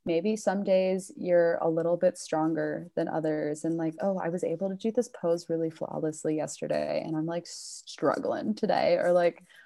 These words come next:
I sat up so easily on the line today, but, like, this time I'm having, like, like,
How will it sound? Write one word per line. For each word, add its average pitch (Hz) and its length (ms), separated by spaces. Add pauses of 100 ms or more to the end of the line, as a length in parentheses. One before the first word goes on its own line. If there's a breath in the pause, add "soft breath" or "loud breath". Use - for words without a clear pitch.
(120 loud breath)
I 190 120
sat 190 520
up 226 180
so 202 280
easily 202 520
on 185 180
the 185 80
line 175 380
today, 165 600
but, 175 140
like, 170 240
this 170 160
time 180 260
I'm 175 180
having, 170 340
like, 170 400 (560)
like, 190 220